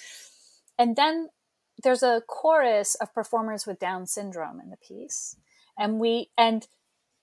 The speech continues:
it wasn't about ignoring that. We partnered with a local company that works with, um, it's called, um, Detour. It's called Detour. It was such a fantastic experience for everybody. The piece was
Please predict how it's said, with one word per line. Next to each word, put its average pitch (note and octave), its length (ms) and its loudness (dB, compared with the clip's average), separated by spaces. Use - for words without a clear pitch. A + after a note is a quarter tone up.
it B3 140 8
wasn't B3+ 400 6
about G#3 520 2
ignoring F#3 720 -2
that. F3+ 340 -8
We A3 160 0
partnered B3 640 -2
with A3 180 -2
a G3+ 60 0
local G3 340 -4
company F#3+ 720 -12
that G3+ 180 2
works G3+ 560 0
with, F#3+ 340 -4
um, F#3+ 240 -4
it's - 160 -6
called, G3 560 0
um, F3+ 560 -4
Detour. D4+ 460 0
It's - 80 -14
called G3+ 220 -4
Detour. G#3 360 -6
It F#4 160 6
was F4+ 140 6
such - 360 4
a G4+ 60 6
fantastic C4+ 880 2
experience G3+ 960 -2
for - 320 4
everybody. A3+ 540 4
The G3+ 80 -8
piece G4 320 0
was B3 160 -2